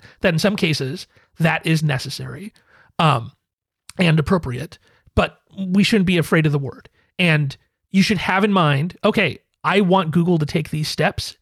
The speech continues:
and I'm okay if they take that, those steps against somebody who had the same kind of behavior who I politically agree with. That is something you never see, right? Like, the New York Times is never consistent on online speech stuff. Um, and so, like, that, that is what, one of the things, like, if you're gonna write those stories, if I saw something bad online,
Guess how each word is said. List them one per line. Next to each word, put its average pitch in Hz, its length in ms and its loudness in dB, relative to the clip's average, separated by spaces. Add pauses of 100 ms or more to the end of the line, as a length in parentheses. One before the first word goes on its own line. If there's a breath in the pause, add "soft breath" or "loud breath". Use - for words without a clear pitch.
(180)
and 165 160 0
I'm 202 220 2
okay 180 300 2
if 160 80 -2
they 165 100 2
take 160 160 0
that, 156 200 -2 (100)
those 160 160 2
steps - 320 -2
against 160 280 -4
somebody 160 280 0
who 160 80 6
had 151 160 2
the 143 80 -6
same 147 200 -6
kind 151 160 -4
of 143 80 -4
behavior 139 600 -4 (180 soft breath)
who - 140 -4
I 151 120 0
politically 123 380 -4
agree 104 180 -14
with. - 200 -18 (220 soft breath)
That 240 140 2
is 269 80 0
something 208 200 2
you 175 80 4
never 143 160 2
see, - 180 -6
right? 185 160 -2
Like, 202 140 0
the 220 80 2
New 208 80 2
York - 100 2
Times 214 300 2
is 151 100 -2
never 170 260 0
consistent - 520 -8 (320 loud breath)
on 170 180 2
online 143 300 0
speech - 400 -6 (100)
stuff. - 340 -6 (120)
Um, 139 260 0 (300 loud breath)
and 190 120 0
so, 165 360 2 (180 soft breath)
like, 170 240 0
that, 196 380 0
that 208 260 2
is 214 140 2
what, 202 260 2
one 190 240 2
of 170 60 0
the - 40 -10
things, 170 140 2
like, 160 140 0
if 156 80 2
you're 156 80 4
gonna 165 160 4
write 175 240 2
those 165 180 2
stories, 147 400 2
if 135 60 -2
I 143 80 0
saw 151 160 0
something 143 340 0
bad 127 180 0
online, 135 540 -2